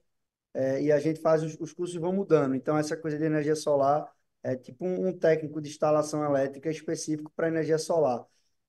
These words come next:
E aí a procura hoje é muito alta, né? Então você tem que ir modernizando os cursos em virtude do que o mercado, é, tá necessitando.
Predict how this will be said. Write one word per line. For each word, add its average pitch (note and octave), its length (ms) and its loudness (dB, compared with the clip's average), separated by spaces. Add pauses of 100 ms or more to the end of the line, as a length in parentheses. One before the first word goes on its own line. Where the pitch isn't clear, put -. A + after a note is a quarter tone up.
E C3+ 80 0
aí C#3+ 160 6
a D#3+ 80 6
procura E3+ 440 2
hoje D#3+ 180 4
é D#3+ 40 6
muito E3 320 0
alta, D#3+ 360 4
né? F3 240 -4
Então D#3+ 280 -6
você D3+ 160 -14
tem E3 140 -4
que E3 100 -12
ir - 20 -6
modernizando E3 760 2
os D#3+ 100 -8
cursos F#3 380 -8
em G3+ 80 -4
virtude F#3+ 400 -6
do G3 100 -8
que - 140 -8
o G3 60 -4
mercado, E3+ 680 -2 (480)
é, C3+ 260 -2
tá D3+ 220 0
necessitando. C#3 760 -6